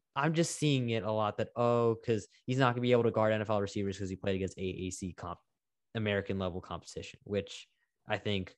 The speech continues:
when you lock up Jameson Williams and when, and still allow also no touchdowns from his cornerback spot, which is perfectly enough opposite to D J Reed's, um, opposite spot, I think he should be, I think, I, I think he should be great.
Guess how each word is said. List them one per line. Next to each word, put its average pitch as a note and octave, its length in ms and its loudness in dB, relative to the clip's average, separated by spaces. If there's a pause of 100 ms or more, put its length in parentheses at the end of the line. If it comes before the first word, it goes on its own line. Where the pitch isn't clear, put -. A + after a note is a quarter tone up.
(140)
when B2+ 240 4
you B2+ 140 2
lock A2+ 340 2
up F#2+ 260 0
Jameson G#2 420 -2
Williams F#2+ 380 -2
and G2+ 160 0
when, G#2+ 320 0 (240)
and A2+ 280 2
still B2+ 380 8
allow A2 220 8
also A2 420 4
no A2 220 2
touchdowns G#2 480 -2
from F2+ 120 -6
his C#3 220 6
cornerback A#2+ 440 4
spot, A#2 220 6
which G2+ 180 -2
is G2 160 -8 (280)
perfectly G#2+ 540 0
enough G#2 360 2 (220)
opposite G2+ 380 0
to G2+ 80 -2
D F#2+ 160 0
J F#2 180 0
Reed's, B2 300 4 (240)
um, G#2 360 0
opposite G#2 400 -2
spot, G2 400 2 (640)
I A2 140 4
think G#2+ 300 2
he G2+ 320 -4
should F2+ 420 -4
be, F2 460 -2 (240)
I G2+ 100 2
think, A#2 380 2
I, A2 180 2 (1000)
I A#2 120 4
think B2 240 2
he A2 80 -2
should G2 200 -2
be F#2+ 120 -2
great. A2 320 2